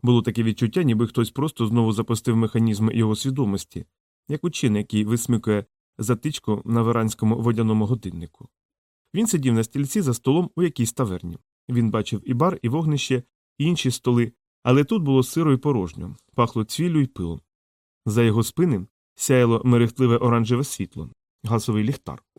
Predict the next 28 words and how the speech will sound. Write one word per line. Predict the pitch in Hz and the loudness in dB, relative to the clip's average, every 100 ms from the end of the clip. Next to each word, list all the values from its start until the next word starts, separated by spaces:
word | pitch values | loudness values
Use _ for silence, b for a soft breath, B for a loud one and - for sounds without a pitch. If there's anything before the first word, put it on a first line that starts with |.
| _ _ _ _ _ | _ _ _ _ _
Масні | 127 127 - 127 | 2 2 4 0
й | |
запітнілі | 113 120 127 131 120 | 2 0 0 2 2
вікна | 123 175 120 | 2 0 0
не | 117 | 0
пропускали | 110 113 120 - 117 127 | -2 -4 -6 -2 0 0
світла, | - 90 - 87 - _ _ | -4 -8 -8 -10 -12 _ _
розгледіти | 120 110 120 113 110 110 | 0 4 4 2 0 -2
щось | - 156 | -2 -4
крізь | - 113 104 | -2 -4 0
них | 113 95 | -2 -2
було | 110 113 | -2 0
неможливо. | 110 110 107 - 80 - _ _ _ _ _ _ _ _ _ _ _ _ _ | 0 0 -4 -10 -16 -16 _ _ _ _ _ _ _ _ _ _ _ _ _
"У | 107 | 4
вас | 143 - | 4 2
за | 127 139 | 0 0
спиною | - 113 107 104 - | 2 2 4 2 2
арбалет", | 117 107 113 85 - _ _ _ _ - | 0 2 0 -2 -10 _ _ _ _ -10
сказав | - 123 120 113 - | 0 4 4 2 0
за | 120 | -2
кілька | - 120 123 | 0 0 0
футів | - 117 117 | -2 -2 -2
позаду | 123 113 110 | 0 2 2
нього | 117 160 120 | 2 2 2
приємно | - 117 131 123 113 - _ _ | 0 0 2 4 2 -2 _ _
інтелігентний | 123 120 120 117 120 117 110 | 0 2 4 4 2 0 0
чоловічий | 123 117 110 131 | 2 2 0 -2
голос. | 107 90 87 - | -2 -6 -10 -16